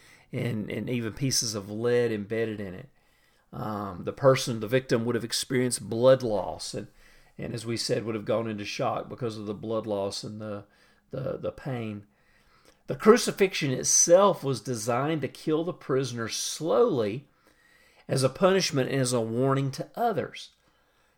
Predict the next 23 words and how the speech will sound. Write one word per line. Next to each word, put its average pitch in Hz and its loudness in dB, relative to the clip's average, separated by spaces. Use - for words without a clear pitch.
The 135 -2
nails 151 8
through 151 2
the 135 0
wrist 147 2
and 135 -4
the 127 -4
feet 131 -4
would 117 -4
have 110 -6
done 127 -6
a 120 -12
tremendous 127 -4
amount 123 -2
of 101 -6
damage 123 -2
to 127 -4
the 117 -4
bones 117 -4
and, 107 -8
and 135 -2
the 117 0
tendons. 143 -4